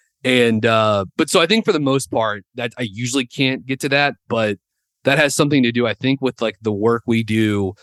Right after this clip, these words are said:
and also just, like, how I'm wired personally, which is, like, I kinda can't get out of my own head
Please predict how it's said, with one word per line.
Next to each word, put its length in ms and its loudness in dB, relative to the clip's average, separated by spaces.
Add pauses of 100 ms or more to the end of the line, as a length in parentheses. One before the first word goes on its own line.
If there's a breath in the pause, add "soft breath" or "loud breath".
(180 soft breath)
and 100 2
also 220 0
just, 180 -2
like, 120 -2
how 200 0
I'm 220 0
wired 440 0
personally, 440 -4
which 160 -6
is, 120 -6
like, 280 -4
I 100 -4
kinda 300 -2
can't 280 -4
get 140 -4
out 160 2
of 80 -2
my 160 -4
own 160 -2
head 400 0